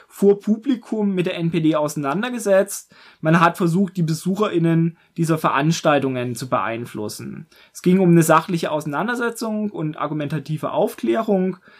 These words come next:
Man hat teilweise auch versucht, die Diskussion zu erzwingen, also wenn die N P D da auch quasi unwillig war auf dem Podium oder auf die Redner dann halt. Man hat eine eigene Wahlzeitung produziert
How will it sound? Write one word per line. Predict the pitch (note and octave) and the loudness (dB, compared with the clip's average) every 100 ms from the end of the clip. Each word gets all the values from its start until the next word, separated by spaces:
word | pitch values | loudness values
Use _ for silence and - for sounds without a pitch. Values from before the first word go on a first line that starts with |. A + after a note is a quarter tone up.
| - _ | -20 _
Man | D3 D#3+ | 2 2
hat | D#3+ | 2
teilweise | F3 D#3 D#3+ | 2 4 2
auch | E3 | 0
versucht, | E3+ D#3+ G#3 - | -2 0 -2 -2
die | F3+ D#3+ D#3 _ _ | 0 2 0 _ _
Diskussion | E3+ - E3+ D#3 F3 G3 | -6 -2 2 4 4 4
zu | F3+ | 0
erzwingen, | D3 - F3 A#3+ C#4 | -2 -2 -4 -4 -2
also | F#3+ D#3 | -4 -2
wenn | D#3+ D#3 | -2 -2
die | D#3+ | -2
N | D#3 | -2
P | E3+ | 0
D | D3+ D#3+ | 4 6
da | E3 D#3 | 6 4
auch | D#3 D3+ - - _ | 2 -2 -8 -20 _
quasi | - D3 D3+ D#3+ | -4 0 2 0
unwillig | F#3 A3 A#3 A3+ A3 G#3 | 0 0 0 -2 -2 -2
war | F3+ E3+ F3+ F3+ | 4 6 6 4
auf | D#3+ | 0
dem | E3+ E3 | -2 2
Podium | E3+ F3 F3+ F3 F3 | 4 4 4 2 2
oder | D#3+ D3+ C#3+ | -2 -2 -4
auf | D3 | -6
die | - - C#3 - - D3 | -10 -12 -14 -18 -10 0
Redner | D#3+ F#3+ - F#3 | 2 2 0 -2
dann | F3 E3+ F3 | 0 0 2
halt. | E3+ D#3+ D#3+ D#3+ _ - - - _ | 4 4 4 0 _ -20 -20 -20 _
Man | D#3 E3+ | 0 2
hat | D#3+ - | 2 0
eine | D3+ | -2
eigene | D3+ E3 C#3+ | -2 -2 0
Wahlzeitung | C3 G#3 - B3 A#3 A3+ | 2 2 0 -2 -2 -4
produziert | - G3 F#3+ F3+ G3 F#3 F#3 F3+ | 0 2 0 -2 0 4 4 2